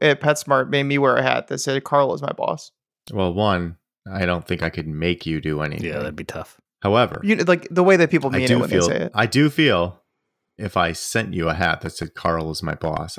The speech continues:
Speaker 2: I feel like you would wear it just because of the
Speaker 1: I'm not even a
Speaker 2: funniness.
Speaker 1: hat guy. That would make me a
Speaker 2: Yeah.
Speaker 1: hat guy.
Speaker 3: Yeah, with hair like that, you don't need to be a hat guy.
Speaker 2: How about just a bandana?
Speaker 1: Thank
Speaker 2: Like,
Speaker 1: you,
Speaker 2: not a
Speaker 1: Randy.
Speaker 2: bandana, a sweatband.
Speaker 1: A sweatband?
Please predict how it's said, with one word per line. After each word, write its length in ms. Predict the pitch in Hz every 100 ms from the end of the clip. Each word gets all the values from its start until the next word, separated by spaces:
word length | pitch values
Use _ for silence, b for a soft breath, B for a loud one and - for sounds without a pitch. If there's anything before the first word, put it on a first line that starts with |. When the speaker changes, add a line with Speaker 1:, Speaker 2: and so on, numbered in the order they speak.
| -
Speaker 2:
I 40 |
feel 220 | - 101
like 200 | 87 78 82
you 120 | 78
would 260 | 80 -
wear 220 | 82 85 80
it 100 | -
just 240 | 85 -
because 260 | - 87 80
of 80 |
the 80 | -
Speaker 1:
I'm 80 | 185
not 140 | 233
even 160 | 156 139
a 40 |
Speaker 2:
funniness. 220 | 135 151 -
Speaker 1:
hat 20 | 135
guy. 100 | 131 -
That 80 | 156
would 100 | 160
make 160 | 147 127
me 80 |
a 40 | 123
Speaker 2:
Yeah. 40 |
Speaker 1:
hat 180 | 135 -
guy. 120 | 110
Speaker 3:
Yeah, 320 | 110 101 95 110
with 220 | 123 117 117
hair 160 | 131
like 200 | 104 90
that, 180 | 95 82
you 80 | 80
don't 140 | 147 78
need 100 | 71
to 80 |
be 80 | -
a 80 | -
hat 180 | - -
guy. 300 | 60 64 - -
Speaker 2:
How 80 |
about 140 | 117 131
just 160 | 131
a 60 | 95
bandana? 680 | 90 85 80 80 78 - 95
Speaker 1:
Thank 140 | 165 190
Speaker 2:
Like, 80 | 127
Speaker 1:
you, 60 |
Speaker 2:
not 80 | -
a 40 | - 123
Speaker 1:
Randy. 40 | -
Speaker 2:
bandana, 360 | 92 85 80
a 60 | 80
sweatband. 640 | - 101 - 80 80 - -
Speaker 1:
A 100 | 147
sweatband? 800 | - - 160 - 214 247 240